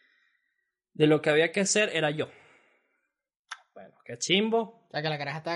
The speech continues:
Speaker 2: era,
Speaker 1: Sí,
Speaker 2: era la
Speaker 1: la
Speaker 2: más hueva y la pusieron a servir
Speaker 1: Sí,
Speaker 2: café
Speaker 1: la pusieron
Speaker 2: por
Speaker 1: a servir café. Es burda de machista,
Speaker 2: Sí.
Speaker 1: pero
Speaker 2: Creo que es el machismo en su
Speaker 1: pero,
Speaker 2: máxima
Speaker 1: pero,
Speaker 2: expresión
Speaker 1: sí.
Speaker 2: posible de la vaina, como que,
Speaker 1: Sí.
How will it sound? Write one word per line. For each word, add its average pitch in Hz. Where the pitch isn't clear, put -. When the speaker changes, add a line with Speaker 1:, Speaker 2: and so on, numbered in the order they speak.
Speaker 2:
era, 151
Speaker 1:
Sí, 127
Speaker 2:
era 156
la 185
Speaker 1:
la 170
Speaker 2:
más 165
hueva 190
y 220
la 220
pusieron 160
a 175
servir 160
Speaker 1:
Sí, 143
Speaker 2:
café 143
Speaker 1:
la 175
pusieron 165
Speaker 2:
por 269
Speaker 1:
a -
servir 220
café. 185
Es 170
burda 196
de 247
machista, 208
Speaker 2:
Sí. -
Speaker 1:
pero 151
Speaker 2:
Creo 135
que 135
es 202
el 196
machismo 190
en 180
su -
Speaker 1:
pero, 160
Speaker 2:
máxima 160
Speaker 1:
pero, 151
Speaker 2:
expresión 170
Speaker 1:
sí. 190
Speaker 2:
posible 190
de 190
la 175
vaina, 175
como 185
que, 170
Speaker 1:
Sí. 127